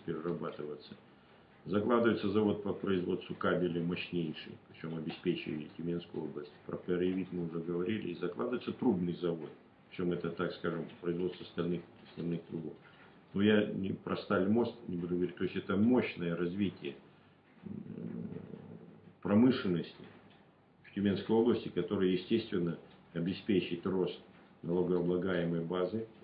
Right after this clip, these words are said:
обеспечить рост рабочих мест, естественно, зарплаты, ну и превратит,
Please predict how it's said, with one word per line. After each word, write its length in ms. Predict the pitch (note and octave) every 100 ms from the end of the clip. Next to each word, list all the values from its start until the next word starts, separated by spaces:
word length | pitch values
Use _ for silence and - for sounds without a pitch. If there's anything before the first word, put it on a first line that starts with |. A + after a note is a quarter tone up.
| - - -
обеспечить 580 | D#2+ F2 G2+ F2+ E2+ E2 -
рост 380 | E2+ F2+ E2 - -
рабочих 460 | F2 E2+ F2 F2+ F2+
мест, 320 | F#2+ A2 G#2+ - D#2
естественно, 500 | D#2 - F2 - D#2+ D#2
зарплаты, 580 | F2 - F#2 F#2 - - - - -
ну 140 | E2+ F#2
и 120 | F#2+
превратит, 600 | - F#2 F#2 F#2+ - G2+